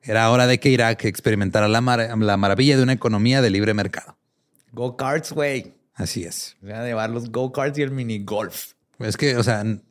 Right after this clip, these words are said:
Speaker 1: no puedes estar en un país que no tiene la capacidad económica de inventar la Oreo doble, güey.
Speaker 2: No. Si tu país no tiene una Oreo doble, ¿es un país?
Speaker 1: No.
Speaker 2: ¿No? ¿Dónde está tu patria?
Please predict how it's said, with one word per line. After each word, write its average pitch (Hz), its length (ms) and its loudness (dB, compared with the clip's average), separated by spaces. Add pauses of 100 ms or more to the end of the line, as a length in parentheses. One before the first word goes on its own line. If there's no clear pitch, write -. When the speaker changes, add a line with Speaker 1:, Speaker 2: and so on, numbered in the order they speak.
Speaker 1:
no 123 180 -2
puedes 139 560 0
estar 110 280 -2
en 120 120 0
un 123 100 0
país 117 580 -2 (380)
que - 80 -10
no 98 120 -4
tiene 107 180 -2
la 110 140 2
capacidad 90 760 -2 (240)
económica 98 760 -4
de 87 380 -4
inventar 90 580 -6
la 95 420 -4
Oreo 92 280 0
doble, 98 280 -2
güey. 80 280 -12
Speaker 2:
No. 127 340 -6 (500)
Si 135 220 -10
tu 120 220 -8
país 123 340 0
no 151 140 -2
tiene 147 160 -2
una 156 140 -2
Oreo 156 180 2
doble, 175 400 -2
¿es - 180 -8
un 175 100 -2
país? 339 440 -8
Speaker 1:
No. 110 360 -4 (200)
Speaker 2:
¿No? 156 280 -4 (280)
¿Dónde 143 80 -10
está 147 180 -10
tu 147 140 -6
patria? 156 400 -4